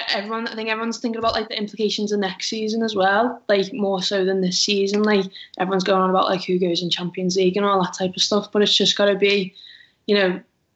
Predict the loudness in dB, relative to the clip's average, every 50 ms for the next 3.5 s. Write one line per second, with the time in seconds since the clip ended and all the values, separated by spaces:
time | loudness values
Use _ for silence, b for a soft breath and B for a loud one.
0 | _ _ _ _ _ _ -4 -2 0 0 2 2 2 2 2 2 0 -2 -2 -2
1 | -2 -2 0 0 -2 -2 -2 -2 -2 -2 0 -2 0 0 0 0 0 -2 -4 -8
2 | -16 _ _ _ _ _ _ -20 -20 _ _ -2 -2 -2 -2 -2 -2 0 0 0
3 | 0 0 -2 -2 -2 -2 -4 -6 -10